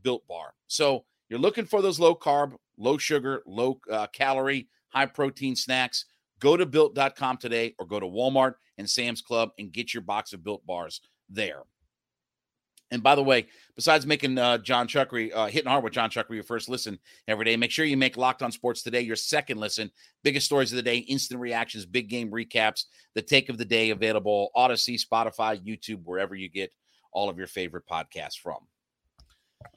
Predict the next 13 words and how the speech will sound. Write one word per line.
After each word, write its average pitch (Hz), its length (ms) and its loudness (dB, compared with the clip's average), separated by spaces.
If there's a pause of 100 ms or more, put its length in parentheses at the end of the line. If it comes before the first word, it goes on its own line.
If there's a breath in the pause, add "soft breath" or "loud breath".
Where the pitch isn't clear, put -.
(1200)
So 196 640 6 (560 loud breath)
just 220 320 6
say 202 280 4
no 156 420 4
to 139 100 -8
the 123 100 -6
franchise 113 560 -6
tag. 80 300 -14
So 180 200 4
Bill 226 360 2
Barnwell 147 920 4
has 147 380 0
an 143 120 -2